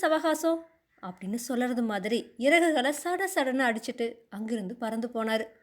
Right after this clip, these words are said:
கிளி அங்கிருந்து போனதும் மாமல்லரும் மௌனத்தை கலைக்க விரும்பியவரா, "சிவகாமி, என்ன சிந்தனை செஞ்சுட்டு இருக்க?" அப்படின்னு கேட்டாரு. சிவகாமி மாமல்லருடைய முகத்தை ஏறிட்டு நோக்கி, "கொஞ்சம் முன்னாடி தண்ணீர்ல மூழ்கினேனே,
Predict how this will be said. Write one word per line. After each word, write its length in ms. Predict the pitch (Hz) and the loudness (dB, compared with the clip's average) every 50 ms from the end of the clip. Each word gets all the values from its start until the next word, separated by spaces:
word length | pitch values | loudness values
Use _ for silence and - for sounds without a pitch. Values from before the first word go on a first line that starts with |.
| _ _ _ _ _ _ _ _ _ _ _ _ _ _ _ | _ _ _ _ _ _ _ _ _ _ _ _ _ _ _
கிளி 300 | _ - 403 415 453 440 | _ 4 6 6 8 8
அங்கிருந்து 440 | 403 311 294 294 311 320 320 359 339 | 8 6 6 4 2 2 0 -2 -2
போனதும் 460 | 339 302 269 262 262 247 262 277 277 - 202 185 185 | 0 0 0 2 2 0 0 -2 -2 -6 -10 -8 -8
மாமல்லரும் 640 | 180 185 214 233 233 220 220 208 214 247 247 240 254 | -6 -4 -4 -2 -2 0 -2 -2 -2 -2 -4 -4 -4
மௌனத்தை 340 | 269 302 320 320 320 311 294 | -2 -2 -2 -2 -2 -4 -4
கலைக்க 340 | - 247 233 233 233 254 | -4 -4 -4 -4 -4 -4
விரும்பியவரா, 720 | 220 214 226 254 269 262 240 214 202 208 226 233 208 - - - _ _ _ _ _ _ _ _ _ _ | -4 -2 -2 -2 0 0 0 0 0 2 2 2 2 0 -4 -12 _ _ _ _ _ _ _ _ _ _
"சிவகாமி, 840 | - - - 269 269 359 339 392 370 302 254 190 165 - - _ _ | -12 -4 0 2 2 4 4 4 4 4 2 2 -2 -6 -14 _ _
என்ன 340 | - 190 208 208 220 302 381 | -6 -4 -2 0 0 0 0
சிந்தனை 380 | - - 311 294 339 349 349 330 | 0 0 2 2 4 4 4 4
செஞ்சுட்டு 300 | 339 311 285 302 302 311 | 4 4 4 2 2 2
இருக்க?" 460 | 285 285 285 - 285 302 311 - - _ _ _ _ _ | 0 2 4 4 2 2 2 -4 -14 _ _ _ _ _
அப்படின்னு 340 | - 202 - - 175 156 170 | -10 -10 -8 -8 -10 -10 -8
கேட்டாரு. 520 | 180 - 214 202 - 220 214 214 - - _ _ _ _ _ _ _ _ _ _ _ _ _ _ _ _ _ _ _ _ _ _ - | -8 -6 -6 -2 0 0 0 0 -4 -10 _ _ _ _ _ _ _ _ _ _ _ _ _ _ _ _ _ _ _ _ _ _ -10
சிவகாமி 680 | - - 285 262 240 277 269 320 285 269 269 277 277 - - | -2 2 4 6 6 6 6 6 4 6 4 2 2 0 -6
மாமல்லருடைய 640 | 190 185 190 220 240 262 269 254 240 226 247 240 233 | -8 -6 -2 0 2 2 2 2 2 2 2 2 2
முகத்தை 420 | 233 233 254 254 - 285 269 247 | 2 0 -2 2 2 2 4 6
ஏறிட்டு 360 | 254 294 294 311 294 302 269 | 4 6 4 4 2 0 -2
நோக்கி, 540 | 226 220 208 185 - 262 262 226 165 - - _ _ _ _ _ _ _ _ _ _ _ _ _ _ _ _ _ | -2 -2 -4 -4 -4 -2 -2 -2 -2 -6 -10 _ _ _ _ _ _ _ _ _ _ _ _ _ _ _ _ _
"கொஞ்சம் 400 | _ - 339 359 370 453 440 392 349 | _ 2 2 4 4 4 4 4 6
முன்னாடி 340 | 320 294 294 285 285 320 339 320 - - | 6 8 8 8 6 4 2 0 -4 -6
தண்ணீர்ல 420 | 240 214 208 220 269 330 339 359 392 330 | -6 -2 0 2 4 4 4 4 4 4
மூழ்கினேனே, 560 | 311 311 285 277 294 269 247 240 226 208 185 | 6 6 4 4 4 4 4 2 2 0 -2